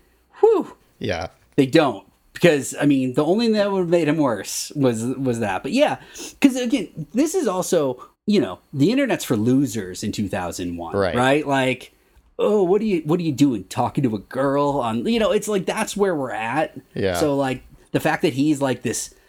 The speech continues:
Speaker 1: cyber smart hacker kid is not, like, a status thing.
Speaker 2: He's a loser who's s-, s-, online all the time,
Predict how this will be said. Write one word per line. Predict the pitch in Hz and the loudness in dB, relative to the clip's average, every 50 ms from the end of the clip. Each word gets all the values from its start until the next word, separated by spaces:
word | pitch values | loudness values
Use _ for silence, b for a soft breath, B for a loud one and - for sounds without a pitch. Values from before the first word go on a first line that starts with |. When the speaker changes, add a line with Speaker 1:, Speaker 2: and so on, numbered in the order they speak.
| b b b b b b b _ _ _ _ _ | b b b b b b b _ _ _ _ _
Speaker 1:
cyber | - - - - - 120 117 147 147 139 143 135 127 127 120 107 - | -8 -4 -4 -2 0 0 0 0 0 0 0 -2 -2 -2 -4 -6 -6
smart | - - - - 123 120 123 131 131 131 123 - | -6 -4 -4 -4 -2 -2 0 0 0 -2 -2 -6
hacker | - - 127 117 117 - - 143 127 113 104 | -6 -4 -4 -4 -4 -4 -4 -4 -4 -4 -6
kid | - - 139 120 110 107 104 110 | -6 -4 -2 -2 -2 -2 -2 -2
is | 113 110 104 110 | -2 -2 0 0
not, | 131 131 127 131 131 123 117 107 - | 0 0 2 0 0 -2 -2 -4 -2
like, | 170 156 143 - - | -2 -2 -2 -2 -4
a | 120 113 | -8 -6
status | - - - 127 120 120 104 95 - - - - | -6 -2 0 0 0 0 -2 -4 -8 -8 -10 -10
thing. | - - - 113 | -12 -10 -6 -4
Speaker 2:
He's | 113 117 110 | -2 -2 0
a | 117 117 | -2 -2
loser | 117 127 135 139 135 131 117 120 113 110 107 | 0 0 0 0 0 0 -2 -2 -4 -4 -4
who's | 110 107 98 - - - - - - | -6 -6 -6 -6 -8 -10 -10 -12 -12
s-, | - - - 107 | -10 -10 -8 -8
s-, | 104 104 - | -8 -8 -6
online | 98 104 101 101 101 98 95 92 90 90 90 90 90 90 | -4 -2 -2 -2 -2 -2 -2 -2 -2 -2 -2 -4 -4 -4
all | 85 82 | -4 -4
the | - 82 | -6 -8
time, | 80 - - 85 82 85 85 92 90 | -12 -8 -8 -6 -6 -6 -8 -12 -14